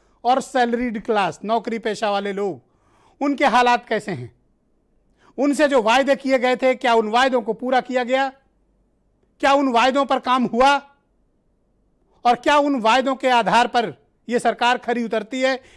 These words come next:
इसके बारे में मूल्यांकन का यह सबसे सटीक समय है। जिस बहुमत के साथ भारतीय जनता पार्टी को उत्तर प्रदेश के लोगों ने अभूतपूर्व बहुमत दिया था, क्या बीजेपी ने काम करके दिखाया?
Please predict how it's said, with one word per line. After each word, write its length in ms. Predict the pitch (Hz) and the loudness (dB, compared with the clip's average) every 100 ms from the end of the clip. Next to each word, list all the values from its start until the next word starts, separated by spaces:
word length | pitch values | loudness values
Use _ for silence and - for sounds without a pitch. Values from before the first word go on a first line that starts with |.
| - | -6
इसके 260 | 262 - 254 | -6 0 2
बारे 260 | 233 269 | 4 4
में 120 | 254 | 2
मूल्यांकन 580 | 254 214 214 269 262 233 | -2 -2 -2 -2 -2 -4
का 100 | 226 | 0
यह 100 | 269 | -2
सबसे 320 | 262 247 254 | 0 -4 -6
सटीक 420 | 247 226 294 254 _ _ _ - | -6 -4 -4 -6 _ _ _ -4
समय 200 | 277 214 | -2 -2
है। 220 | 131 120 _ _ _ _ _ _ _ _ _ _ _ _ _ _ _ _ _ _ _ _ _ _ _ _ _ _ _ _ _ _ _ 165 | -8 -16 _ _ _ _ _ _ _ _ _ _ _ _ _ _ _ _ _ _ _ _ _ _ _ _ _ _ _ _ _ _ _ -4
जिस 180 | 294 220 | -2 0
बहुमत 380 | 226 254 294 - | 2 2 0 -2
के 100 | 269 | 0
साथ 220 | 247 247 240 | 2 0 0
भारतीय 320 | 196 220 262 | -2 -2 -4
जनता 260 | 240 233 240 | -6 -2 -2
पार्टी 320 | 233 233 247 | 0 -2 -4
को 120 | 233 | -4
उत्तर 220 | 226 240 | -4 -4
प्रदेश 340 | 220 214 240 240 | -6 0 0 0
के 120 | 233 | -2
लोगों 260 | 208 233 254 | 0 -2 -2
ने 220 | 269 285 - _ _ _ _ _ _ - - - - _ _ _ _ _ _ _ | -4 -6 -12 _ _ _ _ _ _ -20 -20 -20 -20 _ _ _ _ _ _ _
अभूतपूर्व 560 | 208 233 302 - 302 302 | -2 0 0 -2 -2 2
बहुमत 320 | 247 240 262 | 2 2 0
दिया 220 | 208 254 | 0 0
था, 380 | 247 226 247 - _ _ _ _ _ _ - | 0 0 -2 -6 _ _ _ _ _ _ -2
क्या 140 | 247 | 0
बीजेपी 400 | 247 240 247 262 | 0 0 0 0
ने 100 | 262 | -4
काम 260 | 247 220 240 | 0 0 0
करके 260 | 240 226 | -2 -2
दिखाया? 500 | 233 214 - 214 247 | -4 -4 0 0 0